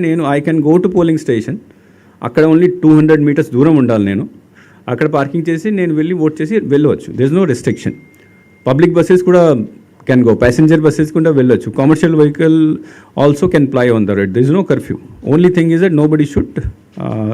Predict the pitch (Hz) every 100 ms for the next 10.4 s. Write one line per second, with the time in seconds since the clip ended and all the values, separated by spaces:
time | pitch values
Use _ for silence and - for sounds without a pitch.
0 | - 135 147 165 - 180 165 143 120 120
1 | 139 131 135 117 113 147 95 80 - -
2 | _ _ _ - - - - - - _
3 | 143 147 156 156 147 - - _ _ -
4 | 135 156 - 214 240 220 208 214 214 214
5 | 147 180 175 117 - 131 175 196 202 190
6 | 165 185 170 156 156 139 - 147 156 127
7 | 117 113 104 104 101 95 107 180 214 -
8 | _ _ _ _ 120 120 180 196 185 165
9 | 196 214 196 - 147 151 156 127 113 -
10 | 123 185 185 202